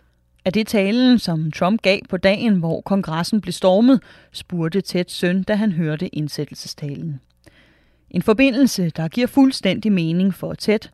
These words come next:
og en retorik, som han mener har ledt til den situation, U S A står i i dag. Men i modsætning til Doc,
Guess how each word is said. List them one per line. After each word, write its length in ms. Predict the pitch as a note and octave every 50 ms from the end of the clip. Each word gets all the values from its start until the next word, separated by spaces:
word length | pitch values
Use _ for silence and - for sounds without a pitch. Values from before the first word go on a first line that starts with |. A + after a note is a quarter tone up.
| _ _ _ - _ _ -
og 140 | - A3+
en 100 | A#3 A#3+
retorik, 440 | A#3+ B3+ - - C#4 B3 D4+ D#4+ -
som 220 | - - G#3+ F3 D#3+
han 160 | E3 F3 F3+
mener 320 | G#3 A#3 A#3+ C#3 B3 G3
har 160 | E3 D3+ F3
ledt 260 | E3+ F#3+ C4 C4+ - -
til 160 | - A3 F3+
den 180 | F#3 F#3 -
situation, 640 | - - A#3 G#3+ A3+ G#3 - - C4+ A#3 A3+ B3+ C4+ -
U 180 | C4 B3+ C4
S 120 | A#3 - E3+
A 40 | - -
står 280 | - - D#3+ D3 - -
i 160 | D#3 D3+ -
i 100 | - E3
dag. 180 | - D3+ C#3+ - _ _ _ _ _ _ _ _ _ _ _ _ _ _ _ _ _ _ _ _ _ _ _ -
Men 140 | A3 B3+ C4
i 40 |
modsætning 640 | C#4+ C4+ C#4 D4 D4+ - D#4+ D4+ - A#3 G3+ E3+ D#3 C#3+
til 280 | - - C#3+ - - -
Doc, 260 | - F3 G3+ A3+ -